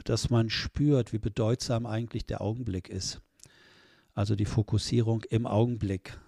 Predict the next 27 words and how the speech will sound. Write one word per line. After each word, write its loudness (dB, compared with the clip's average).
Ich -18
habe -2
mich -4
ja 0
früher, 2
äh, -20
viel 2
mit -2
Golf 8
beschäftigt, 2
also 0
die 2
mentale 4
Haltung 2
beim 2
Golfspielen. 4
Und -6
da 2
merkst 2
du -2
das -2
auch, -2
wenn -4
dir -2
da, -2
ich -20
würde -6